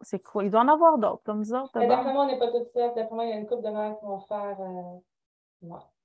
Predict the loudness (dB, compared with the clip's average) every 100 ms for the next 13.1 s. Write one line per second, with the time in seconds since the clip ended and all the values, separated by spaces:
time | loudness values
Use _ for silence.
0 | _ -8 -8 -8 -12 -16 -16 -18 -20 _
1 | -6 -6 -8 -10 -16 _ -4 0 2 2
2 | -2 -2 -2 -2 -4 -4 -2 -4 -6 -8
3 | -8 -10 _ _ -4 -4 -2 -4 -4 -4
4 | -6 -6 -6 -8 -10 -14 -14 -2 0 2
5 | 0 -2 -4 -8 -12 -12 -2 0 0 0
6 | -2 -4 -6 -8 -6 -8 -10 -12 -8 -8
7 | -8 -14 _ _ _ _ _ _ _ -10
8 | -6 -2 -2 0 2 4 8 8 10 8
9 | 10 8 8 4 4 6 6 6 2 2
10 | 2 0 -4 -4 -4 -2 -2 -2 -6 -2
11 | 0 2 0 0 2 0 0 2 2 2
12 | -10 -8 -8 -6 -2 0 0 -2 -6 -8